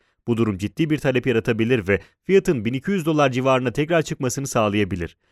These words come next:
Bunun için Bitcoin'in otuz altı bin altı yüz dolar desteğinin altına inmemesi gereklidir.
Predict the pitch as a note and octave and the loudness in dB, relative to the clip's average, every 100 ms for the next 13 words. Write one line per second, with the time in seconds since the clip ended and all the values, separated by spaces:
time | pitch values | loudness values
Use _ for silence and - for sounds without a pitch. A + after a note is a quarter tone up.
0 | _ D#3 G#3 G3 E3 G#3+ G#3 - E3 F3 | _ 0 2 2 0 0 -2 0 0 2
1 | G#3+ - D#3+ D3+ C#3+ D#3+ A#2+ A2+ F#3+ E3 | 0 0 4 4 2 0 0 0 0 2
2 | D3+ B2 A#2 A#2 A#2+ C#3 F#3 D#3 D3+ F#3+ | 4 4 4 2 0 0 0 -2 -2 -2
3 | F#3+ E3 A#2+ G2+ G2 G2 F#2 - F2 F#2+ | 0 0 0 -2 -2 0 0 -4 -6 -6